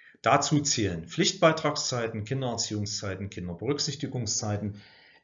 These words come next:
Wehrdienstzeiten, Zeiten des Bezugs von Arbeitslosengeld eins.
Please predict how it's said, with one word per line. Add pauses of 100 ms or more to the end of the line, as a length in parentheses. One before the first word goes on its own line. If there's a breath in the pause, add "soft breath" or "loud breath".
Wehrdienstzeiten, (340 loud breath)
Zeiten
des
Bezugs
von
Arbeitslosengeld
eins.